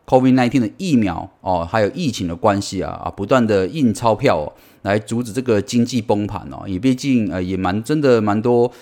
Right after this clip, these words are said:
产业都受到危机的哦，所以不断印钞票，不断的补助。但是问题是，呃，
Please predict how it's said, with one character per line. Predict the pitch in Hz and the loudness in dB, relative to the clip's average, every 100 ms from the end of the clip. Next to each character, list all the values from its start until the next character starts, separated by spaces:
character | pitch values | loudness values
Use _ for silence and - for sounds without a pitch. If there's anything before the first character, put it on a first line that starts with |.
| - | -16
产 | - 90 101 | -8 -4 -2
业 | 117 | -2
都 | 110 | -2
受 | 123 | 0
到 | 117 | 2
危 | 98 98 | 2 0
机 | 101 107 | -2 -4
的 | 95 - - | -4 -6 -8
哦， | 80 | -10
所 | 87 110 | -2 -4
以 | |
不 | 98 | 0
断 | 101 123 | 0 2
印 | 139 117 | 4 2
钞 | 101 104 | 4 4
票， | 113 113 | 6 4
不 | 90 98 | 2 -2
断 | 117 | -2
的 | 101 | -4
补 | - 67 | -6 -14
助。 | - 113 - - - - | -6 -6 -6 -12 -20 -8
但 | 175 | -2
是 | 175 | 0
问 | 208 | 4
题 | 170 | 4
是， | - 170 120 - _ - | 2 0 -4 -6 _ -6
呃， | 95 92 90 87 | -2 -2 -2 -4